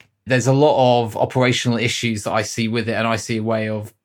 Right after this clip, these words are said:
someone making a lot of money about verification or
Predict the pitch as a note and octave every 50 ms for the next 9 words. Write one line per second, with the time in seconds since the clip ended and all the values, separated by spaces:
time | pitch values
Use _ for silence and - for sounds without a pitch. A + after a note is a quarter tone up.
0 | _ _ - - - - - - - C#3 C#3+ C3+ B2+ C3+ C#3+ D3+ D#3 C#3+ C3 B2
1 | A#2 - C3 A2 A2+ A2+ A2+ A#2+ G2+ D#2 G2 G#2 A2+ A2+ A#2 A#2 B2+ C3+ D3 C#3+
2 | - - G#2+ A#2+ A2 A2 G#2 F2+ G#2+ A2+ A#2 A#2 A2 G#2+ - G#2+ - B2+ A#2 A#2
3 | A2 - - B2 A2+ A2+ A2 A2 G#2+ G#2+ - - G#2+ G#2+ G#2 G#2 G#2 A2+